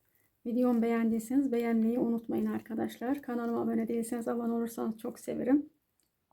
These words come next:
Ee, bundan önce de meyveli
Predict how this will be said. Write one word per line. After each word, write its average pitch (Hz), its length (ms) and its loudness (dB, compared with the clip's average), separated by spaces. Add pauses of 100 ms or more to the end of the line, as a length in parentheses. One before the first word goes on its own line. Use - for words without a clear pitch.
(1080)
Ee, 220 380 6 (200)
bundan 247 360 4
önce 233 340 0
de 294 240 6 (1400)
meyveli 233 500 2